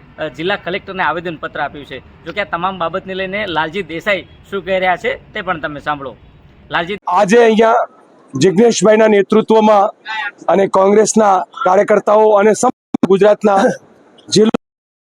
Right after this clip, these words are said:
Speaker 2: ગુજરાત નશામુક્ત થાય, દારૂ અને ડ્રગ્સના નશામાંથી મુક્ત અને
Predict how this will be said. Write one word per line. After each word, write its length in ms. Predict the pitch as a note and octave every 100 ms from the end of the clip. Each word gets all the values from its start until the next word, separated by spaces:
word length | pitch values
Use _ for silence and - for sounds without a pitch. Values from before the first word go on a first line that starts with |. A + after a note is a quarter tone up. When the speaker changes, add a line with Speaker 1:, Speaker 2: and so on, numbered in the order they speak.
| _ _ _ -
Speaker 2:
ગુજરાત 480 | G3 F3+ G3 A3 A3
નશામુક્ત 680 | F#3+ F3+ G#3+ F#3 F#3+ F3+ -
થાય, 240 | D3 C#3+ B2 - - - - -
દારૂ 340 | D#3 F3+ G#3 A3
અને 160 | G#3+
ડ્રગ્સના 540 | G3+ E3+ F#3 E3+ G#3+ G#3
નશામાંથી 580 | G#3 G3+ G#3+ G#3+ A3 G#3+
મુક્ત 340 | A3 A3+ - - _ _ _ _ -
અને 280 | G#3 A#3+